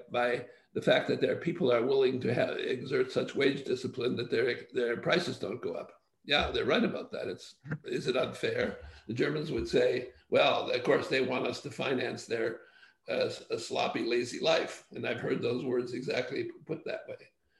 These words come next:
So there are lots of problems within Europe, but the fact is that,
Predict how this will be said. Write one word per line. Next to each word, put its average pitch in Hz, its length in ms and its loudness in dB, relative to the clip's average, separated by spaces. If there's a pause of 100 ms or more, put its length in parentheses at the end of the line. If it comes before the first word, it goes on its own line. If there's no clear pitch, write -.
(400)
So 135 260 4
there 143 200 6
are 120 80 6
lots 160 340 2
of - 120 -2
problems 127 460 4
within - 440 4
Europe, - 440 2 (540)
but - 120 -6
the 156 80 -4
fact 160 320 2
is 127 360 2
that, 117 280 -2